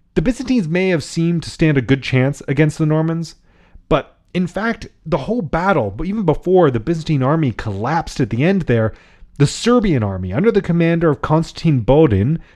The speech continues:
who was the heir of our friend Vojislavovic, was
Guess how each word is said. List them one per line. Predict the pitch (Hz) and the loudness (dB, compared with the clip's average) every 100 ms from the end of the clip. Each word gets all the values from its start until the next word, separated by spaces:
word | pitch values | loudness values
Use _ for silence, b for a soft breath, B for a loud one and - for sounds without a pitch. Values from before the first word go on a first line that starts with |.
| - | 2
who | |
was | 135 131 | 2 4
the | 147 | 0
heir | 131 151 160 | 2 4 4
of | 123 110 | 4 4
our | 127 | 4
friend | 120 135 131 | 4 2 2
Vojislavovic, | 107 107 98 175 147 104 139 - b b b b _ _ | 4 2 2 2 4 4 2 0 b b b b _ _
was | 170 185 170 | 0 0 -4